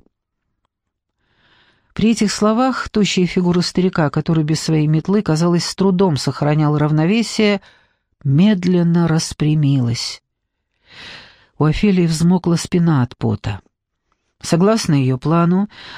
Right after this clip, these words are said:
она намеревалась предстать перед ним как воплощение Евлалии Дуаль.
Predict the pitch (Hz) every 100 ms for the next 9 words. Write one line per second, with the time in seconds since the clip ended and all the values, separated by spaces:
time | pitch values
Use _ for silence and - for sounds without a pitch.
0 | - - 147 170 185 180 170 160 156 180
1 | 180 - 151 143 - - 170 - 156 147
2 | 156 180 170 147 151 147 151 - - 175
3 | 165 156 147 147 151 160 156 156 165 165
4 | 135 98